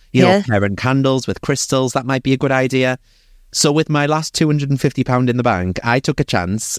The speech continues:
Speaker 1: and I bought a handful of candles from a friend and a few rough crystals. And I remember I was sat there trying to think of a name for it all, like Canny Crystals.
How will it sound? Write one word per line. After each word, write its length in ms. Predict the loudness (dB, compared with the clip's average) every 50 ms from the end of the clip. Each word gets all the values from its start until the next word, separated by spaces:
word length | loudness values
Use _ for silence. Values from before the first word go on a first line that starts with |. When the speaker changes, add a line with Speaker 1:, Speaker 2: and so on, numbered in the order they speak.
| _ -2
Speaker 1:
and 160 | 0 0 0
I 220 | 0 0 0 0
bought 240 | 2 2 2 2 2
a 80 | 0 -2
handful 340 | 0 0 -2 -2 0 0 -2
of 120 | -2 -2
candles 420 | -2 -2 0 0 0 0 0 0
from 80 | 0 0
a 60 | 0
friend 440 | 0 0 0 0 2 2 0 -2 -4 -6 _ _ _ -4
and 120 | -2 -2
a 40 | -2 0 2
few 160 | 2 4 4
rough 220 | 4 2 -2 -2 -4
crystals. 640 | -4 -4 -2 -2 -2 0 0 0 0 0 -2 -6 -10 -16 _ _ -20 -20 -20 -20 -20 -18 _ -4
And 100 | -2 0
I 60 | 0 0
remember 340 | 0 0 0 2 2 2
I 60 | 2 2
was 160 | 0 -2 -4
sat 240 | -2 -2 -2 -2 0
there 120 | -2 -2
trying 300 | -2 -2 -2 0 0 0
to 80 | 0 0
think 220 | 0 0 0 0
of 80 | 0 0
a 60 | 2
name 400 | 2 4 4 4 4 2 2 0
for 180 | 0 0 0 2
it 80 | 2
all, 320 | 2 2 2 0 0 -2 -6 _ -4
like 260 | 0 0 0 0 -2
Canny 260 | -4 -2 -2 -2 0
Crystals. 440 | 0 0 -2 -2 -2 -2 -2 -2 -4